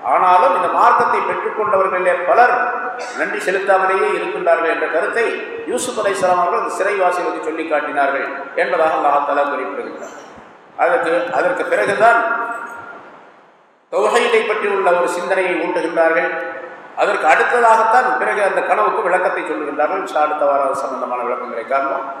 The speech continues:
எனவே யூசுப் அலைஹிஸ்ஸலாம் அவருடைய இந்த வாழ்க்கை விஷயத்திலே அவர்களுடைய வரலாற்றை சொல்லி வரக்கூடிய இந்த ஆயத்துகளிலே என்னென்ன படிப்பினைகளோ அவையெல்லாம் நம்முடைய வாழ்க்கையிலே கொண்டு வருவதற்கு முயற்சிக்க வேண்டும். அத்தகைய நல்ல தன்மைகளை, பண்புகளை நம்ம அனைவருக்கும் அல்லாஹ் தஆலா தந்தருள்வாராக.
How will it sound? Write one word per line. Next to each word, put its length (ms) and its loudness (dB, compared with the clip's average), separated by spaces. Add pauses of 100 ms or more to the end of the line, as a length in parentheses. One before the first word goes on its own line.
(160)
எனவே 260 0
யூசுப் 260 -4
அலைஹிஸ்ஸலாம் 400 0
அவருடைய 300 -2
இந்த 200 -2 (1120)
வாழ்க்கை 380 4
விஷயத்திலே 540 -2 (520)
அவர்களுடைய 640 2 (1600)
வரலாற்றை 440 2
சொல்லி 240 0
வரக்கூடிய 400 2
இந்த 100 0
ஆயத்துகளிலே 600 2 (420)
என்னென்ன 400 0
படிப்பினைகளோ 760 0
அவையெல்லாம் 680 -2
நம்முடைய 340 0
வாழ்க்கையிலே 460 4
கொண்டு 220 -2
வருவதற்கு 400 -2
முயற்சிக்க 380 -6
வேண்டும். 460 -10
அத்தகைய 260 -4
நல்ல 200 0
தன்மைகளை, 500 -2
பண்புகளை 440 -6
நம்ம 180 -8
அனைவருக்கும் 460 -8
அல்லாஹ் 120 -2
தஆலா 220 -6
தந்தருள்வாராக. 720 -8